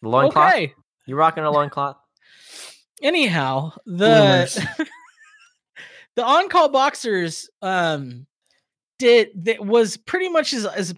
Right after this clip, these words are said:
Speaker 2: far as I could surmise, they were a gang who were trying to be a gang.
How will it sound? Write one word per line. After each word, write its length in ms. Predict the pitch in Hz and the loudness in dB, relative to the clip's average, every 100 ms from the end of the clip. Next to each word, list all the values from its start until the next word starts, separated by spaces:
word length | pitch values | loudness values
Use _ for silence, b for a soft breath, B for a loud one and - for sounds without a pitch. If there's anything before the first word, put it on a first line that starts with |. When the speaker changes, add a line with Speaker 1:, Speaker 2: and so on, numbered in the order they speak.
| _ | _
Speaker 2:
far 200 | 269 285 | 2 4
as 100 | 226 | 2
I 100 | 220 | 0
could 220 | 226 220 | -4 -12
surmise, 640 | - 208 190 170 165 160 - b b _ | -8 -4 -2 0 -2 -4 -10 b b _
they 120 | 202 220 | 2 4
were 160 | 214 | 4
a 100 | 190 160 | 0 0
gang 520 | 214 240 262 269 269 - | -2 0 0 -2 -4 -6
who 460 | 240 220 214 208 - | -4 -2 -2 -4 -12
were 340 | 196 185 180 165 | -4 0 0 0
trying 540 | - - 202 202 208 | -2 0 2 2 2
to 120 | 196 175 | -2 -4
be 200 | 208 185 | 0 0
a 40 | |
gang. 560 | 139 147 151 175 220 | 0 -2 0 -2 -4